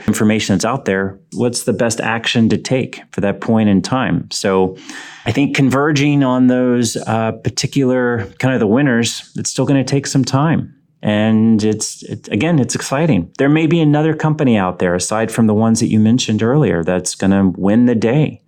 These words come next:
But that's, that's just it. It's still an emerging area, and I would say it's far from being done and decided.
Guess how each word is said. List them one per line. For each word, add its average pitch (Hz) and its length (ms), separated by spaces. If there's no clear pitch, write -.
But - 100
that's, - 460
that's 123 280
just 147 260
it. 135 220
It's 92 160
still 127 400
an 131 80
emerging 123 520
area, 151 540
and 107 220
I 104 80
would 104 120
say 110 260
it's 98 200
far 123 400
from 117 260
being 104 520
done 113 240
and 113 100
decided. 107 680